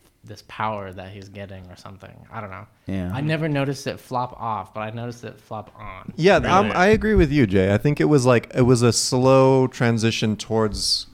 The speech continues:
Speaker 3: that. I didn't see it,
Speaker 4: Really?
Speaker 3: like, being
Speaker 4: I feel
Speaker 3: turned
Speaker 4: like
Speaker 3: on
Speaker 4: it
Speaker 3: and
Speaker 4: started
Speaker 3: off.
Speaker 4: high and it was really bad, and then it just kinda went away towards the end.
Speaker 3: Oh, that's interesting.
Speaker 1: Hmm.
Speaker 3: Well, I'm, I think I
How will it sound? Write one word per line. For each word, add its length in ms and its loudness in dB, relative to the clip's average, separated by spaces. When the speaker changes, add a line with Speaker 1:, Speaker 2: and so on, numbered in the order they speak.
Speaker 3:
that. 220 4
I 80 6
didn't 240 0
see 200 -4
it, 40 4
Speaker 4:
Really? 100 -2
Speaker 3:
like, 180 0
being 120 0
Speaker 4:
I 40 0
feel 140 -6
Speaker 3:
turned 120 0
Speaker 4:
like 80 2
Speaker 3:
on 60 2
Speaker 4:
it 40 2
Speaker 3:
and 80 0
Speaker 4:
started 340 0
Speaker 3:
off. 100 -16
Speaker 4:
high 440 -4
and 100 -14
it 60 -12
was 180 -14
really 220 -14
bad, 400 -12
and 180 -14
then 120 -14
it 140 -18
just 220 -20
kinda 220 -16
went 200 -16
away 240 -16
towards 300 -20
the 80 -20
end. 80 -18
Speaker 3:
Oh, 240 -2
that's 220 -6
interesting. 520 -12
Speaker 1:
Hmm. 160 2
Speaker 3:
Well, 240 6
I'm, 340 2
I 80 6
think 280 0
I 280 0